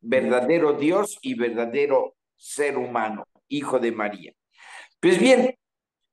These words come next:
este niño crece. Este niño tiene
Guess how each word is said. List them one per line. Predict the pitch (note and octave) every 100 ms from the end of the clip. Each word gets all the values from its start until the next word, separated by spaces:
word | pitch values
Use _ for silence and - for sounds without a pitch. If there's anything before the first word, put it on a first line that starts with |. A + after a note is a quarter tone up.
| _
este | - A3+ A3 E3+
niño | D#3 D3+ C3 A#2+ - - -
crece. | D#3+ D#3+ D#3 A2 - _ _ _ _ _ _ _ _ _ _ _ _ _ _
Este | F3 G3 F3+ D#3
niño | D#3+ G3+ G3 F#3+ D#3+ - - _ _ _
tiene | E3+ G3+ G#3+ F#3 F#3 F3 -